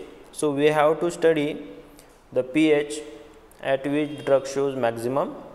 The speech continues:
solubility, because solubility is essential parameter in bioavailability, or it is a rate limiting step in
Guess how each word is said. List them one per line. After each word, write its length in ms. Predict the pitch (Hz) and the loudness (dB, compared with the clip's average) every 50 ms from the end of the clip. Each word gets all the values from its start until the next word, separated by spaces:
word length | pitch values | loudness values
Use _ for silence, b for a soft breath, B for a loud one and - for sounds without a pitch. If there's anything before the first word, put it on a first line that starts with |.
| - - | -20 -14
solubility, 800 | - - - 123 113 113 113 113 113 113 110 107 101 - 98 95 - - - - - - - B B B B B - - | -14 -4 -2 0 0 0 -2 -4 -4 -4 -4 -6 -6 -8 -10 -12 -12 -16 -20 -20 -20 -20 -20 B B B B B -10 -10
because 320 | 131 135 - 160 156 156 | -4 0 2 2 2 2
solubility 560 | 156 147 147 151 147 156 160 160 160 170 165 | 0 0 0 0 0 0 -2 0 2 2 2
is 160 | 165 165 156 | 2 2 0
essential 500 | 147 135 - - 147 147 147 - 156 151 | 0 -2 -2 -2 -2 -2 0 0 0 0
parameter 600 | 151 - 143 139 139 135 139 139 139 - - - - - - - - - B B B B B B B B B B B _ - | 2 4 4 4 4 2 0 0 0 0 0 0 -2 -8 -12 -14 -16 -18 B B B B B B B B B B B _ -8
in 180 | 135 139 143 | -8 -6 2
bioavailability, 1040 | 135 135 127 123 127 135 131 127 120 120 123 120 117 110 107 104 101 98 - - - - - | 2 4 4 6 4 4 4 4 4 2 2 2 2 0 0 -4 -6 -6 -6 -10 -10 -8 -4
or 160 | 123 127 127 | -2 -2 -2
it 140 | 131 127 143 | 0 -2 -2
is 100 | 139 143 | 0 2
a 80 | 151 | 2
rate 260 | 143 135 139 143 139 143 | 2 4 2 0 0 -2
limiting 360 | 131 131 131 127 - 135 131 | -4 -4 -4 -4 -4 -4 -4
step 320 | - - - 120 123 120 120 | -4 -2 0 0 0 0 0
in 280 | 120 135 156 190 240 | -2 -2 -4 -8 -10